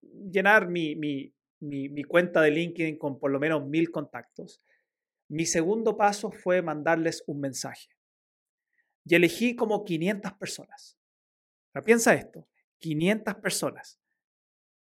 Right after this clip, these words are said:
como hormiguitas. Y escribí un correo, un mensaje, que, que era bastante largo, porque lo que estaba haciendo en ese correo era,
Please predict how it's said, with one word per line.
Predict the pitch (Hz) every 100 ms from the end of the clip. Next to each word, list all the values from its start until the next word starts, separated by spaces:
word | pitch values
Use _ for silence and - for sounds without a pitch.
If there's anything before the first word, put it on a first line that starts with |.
| _
como | 127 131
hormiguitas. | 139 160 226 - 117 - _ _ _ _ _ _ _ _
Y | 170
escribí | 180 - 190 196 262 269 - -
un | 196 196
correo, | 185 175 127 - _
un | 170
mensaje, | 160 165 - 147 - - _ _ _ _ _ _ _ -
que, | 196 190 -
que | 202 240
era | 302 294 - _
bastante | 185 160 - 226 220 220 175
largo, | 135 135 135 196 - _ _ _ _ 147
porque | 139 - 151 147 139 135 143
lo | 143
que | 139
estaba | 131 165 170
haciendo | 165 185 175 165
en |
ese | 165 165
correo | 151 151 165 165 160
era, | 156 151 147 135